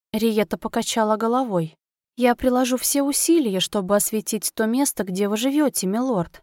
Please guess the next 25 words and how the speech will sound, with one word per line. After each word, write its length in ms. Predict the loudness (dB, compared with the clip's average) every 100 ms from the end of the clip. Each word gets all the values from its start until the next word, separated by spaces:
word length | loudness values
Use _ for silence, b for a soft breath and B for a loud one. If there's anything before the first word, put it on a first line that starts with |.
| _ _ _ _ _
Однако, 480 | 0 2 2 2 -2
когда 300 | -2 2 2
дело 280 | 2 0 2
доходит 520 | 0 0 -4 -2 -2
до 120 | 0
освящения 640 | -2 -2 -4 -2 -2 -2 -4
человека, 840 | -4 -4 -4 0 -2 -2 -6 -6 _ _ _ _ -10
я 180 | -2 0
не 120 | 2
могу 280 | 2 2 2
благословить 760 | 2 0 0 2 0 0 -4
его 200 | -2 -2
лучше, 360 | 0 -2 -2 -4
чем 280 | -2 0 0
это 240 | 0 0
ожерелье". 760 | 2 2 2 0 0 -2 -6 _ _ _ _ _ _ 0
Даже 280 | 2 2
если 360 | 2 0 2 0
это 160 | 0 -2
сделает 460 | 0 0 0 -2
священнослужитель, 1120 | -2 -2 -2 -2 -2 -2 -2 -2 -2 -2 -4 -6 _
результат 580 | -2 0 0 0 -2 -2
будет 340 | -4 -4 -6 -6
тем 300 | -2 -2 -2
же. 260 | -2 -6